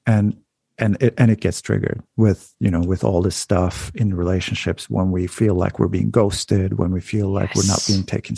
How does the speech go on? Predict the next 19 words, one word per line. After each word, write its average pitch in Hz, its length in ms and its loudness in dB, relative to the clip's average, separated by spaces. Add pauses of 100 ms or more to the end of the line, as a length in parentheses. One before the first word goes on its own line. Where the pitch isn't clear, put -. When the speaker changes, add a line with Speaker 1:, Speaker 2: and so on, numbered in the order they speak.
(120)
Speaker 1:
seriously, 95 880 0
when, 92 120 0 (160)
you 104 100 -2
know, 98 80 -4 (120)
people - 280 -4
are, 92 100 -4 (600)
uh, 98 120 -2 (160)
jerking 98 380 0
us - 100 -4
around 98 400 2
and 92 120 -4
things 107 280 0
like 98 180 -2
that. 98 120 -2 (340)
That 117 120 2 (220)
abandonment 107 500 2 (120)
wound 110 240 4 (120)
from, 95 340 -2 (120)
from 104 120 -2